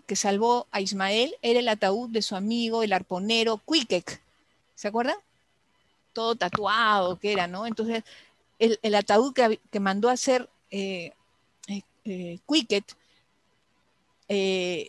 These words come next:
lo salvó, porque, eh, como que Quiquet tuvo la intuición de que todos iban a morir, ¿no? Y él pensaba usar ese ataúd para él, ¿no? Pero al final no lo usa porque se ahoga, eh, como,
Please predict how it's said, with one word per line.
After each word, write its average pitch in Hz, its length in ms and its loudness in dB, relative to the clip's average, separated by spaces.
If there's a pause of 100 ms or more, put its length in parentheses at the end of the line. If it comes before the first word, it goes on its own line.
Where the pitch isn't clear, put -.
(120)
lo 208 160 -2
salvó, 220 460 2 (800)
porque, 185 760 -2 (640)
eh, 202 80 -8
como 196 240 -6
que 180 200 -4
Quiquet 254 400 -4
tuvo 262 240 -2
la 240 120 -2
intuición 220 580 0
de 185 120 -6
que 185 80 -8
todos 226 400 -4
iban 220 180 -4
a 202 60 -4
morir, 185 380 -6 (600)
¿no? 233 260 -8
Y 208 140 0
él 226 100 0
pensaba 247 400 2
usar 226 260 -2
ese 220 140 -2
ataúd 202 320 -2
para 175 260 2
él, 196 300 2 (400)
¿no? 208 180 -10 (120)
Pero 190 420 2 (480)
al 202 140 -2
final 226 400 0
no 226 240 -2
lo 214 140 0
usa 247 380 -2
porque 202 280 -6
se - 200 -2
ahoga, 208 540 4
eh, 175 80 -10 (240)
como, 190 320 -8